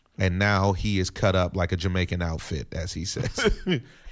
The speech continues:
Speaker 2: But, uh, let me ask you this, though. Do you think that he's just doing this? And obviously, he's doing it for the devil, but, uh, can you take him serious?
Speaker 1: I mean, you can take him serious as much as you can take any forty-plus-year-old, uh,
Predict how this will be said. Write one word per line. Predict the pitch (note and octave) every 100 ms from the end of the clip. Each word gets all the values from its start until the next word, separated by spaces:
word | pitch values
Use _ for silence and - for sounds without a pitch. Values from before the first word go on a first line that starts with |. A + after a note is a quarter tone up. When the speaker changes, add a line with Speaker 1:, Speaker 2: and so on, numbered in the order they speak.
| C#3+
Speaker 2:
But, | E3 F3+
uh, | F#3+
let | G#3
me | A3+
ask | G#3 G3
you | G3
this, | G#3+ D#3+
though. | C3+ A#2
Do | A2+
you | D3+ G3
think | F#3 E3+
that | D#3
he's | E3 D#3+
just | C#3+
doing | C3+ D3+ D3
this? | D3 -
And | B2+ B2
obviously, | D3+ E3+ C#3+ A2+
he's | B2 A#2+
doing | B2 A2+
it |
for | B2
the | G#2
devil, | G2+ C3 A#2
but, | G#2 G2 -
uh, | G2
can | - C3 C#3+
you |
take | D3+ -
him | A#2
serious? | - C3+ F#2+ A#1+ - - - _ _ _ -
Speaker 1:
I | D#4
mean, | C4+
you | F4
can | D#4+
take | G#3
him | F3
serious | F3+ G#3 C#3+
as | C3
much | E3+ C#3+
as | C#3
you |
can | D#3 C#3
take | D#3 B2+
any | D3+ F#3+ C#3 A2+
forty-plus-year-old, | - E3 C#3+ C3 D3 C3+ C3+ B2+ B2+ B2 A2+ A2
uh, | B2 A2+ A2 G#2+